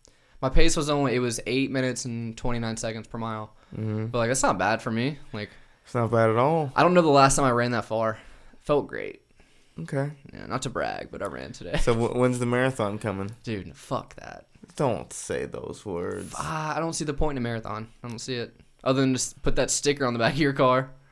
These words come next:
Speaker 2: Yeah.
Speaker 1: What do you feel about half marathons?
Speaker 2: I've done a five K.
Speaker 1: Why do it? I'm just kidding. Five K, I get it. <laughs> Five K
Speaker 2: Well
Speaker 1: is usually for charity. It's a good cause. But a half marathon,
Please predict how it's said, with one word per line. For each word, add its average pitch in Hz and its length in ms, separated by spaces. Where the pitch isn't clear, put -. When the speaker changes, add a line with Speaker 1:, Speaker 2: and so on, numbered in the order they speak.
Speaker 2:
Yeah. 147 240
Speaker 1:
What 151 100
do 185 40
you 202 60
feel 196 180
about 156 280
half 156 200
marathons? 113 600
Speaker 2:
I've 117 140
done 127 120
a 113 40
five 117 320
K. 120 280
Speaker 1:
Why 123 140
do 110 180
it? - 120
I'm 120 80
just 117 160
kidding. 104 300
Five 131 300
K, 117 120
I 107 100
get 123 320
it. - 200
<laughs> - 280
Five - 240
K 202 80
Speaker 2:
Well 175 60
Speaker 1:
is 156 100
usually 147 200
for 135 120
charity. 120 460
It's 113 120
a 127 60
good 117 160
cause. - 460
But 127 120
a 120 40
half 170 340
marathon, 170 640